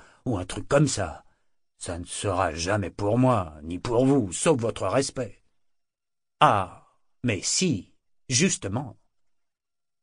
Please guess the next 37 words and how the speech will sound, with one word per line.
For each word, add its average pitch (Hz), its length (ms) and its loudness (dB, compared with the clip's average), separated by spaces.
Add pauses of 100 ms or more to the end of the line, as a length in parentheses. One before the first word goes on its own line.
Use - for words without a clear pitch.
Ce - 140 -4
sera 131 240 4
pour 120 220 0
nous 147 160 6
si - 180 -4
nous 110 160 -2
avons 117 220 2
le 101 100 0
cran 127 320 2
de 95 100 -6
nous 110 220 0
en 127 140 2
emparer. 113 560 -2 (1160)
Il 123 180 0
faut 156 180 2
être 175 240 4
né 175 80 2
seigneur 175 500 4
ou 160 80 4
noble, 151 440 6
dis-tu. 113 580 -4 (680)
Mais 120 160 0
un 113 80 4
jour, 107 460 2 (580)
il 135 160 4
a 110 100 4
dû 110 160 0
bien 113 220 0
exister 110 520 0
un 107 140 -4
premier 110 480 0
seigneur. 147 680 -2 (540)
Un 143 160 2
jour 127 300 2
dans 117 140 2
le 120 100 2
passé, 110 480 0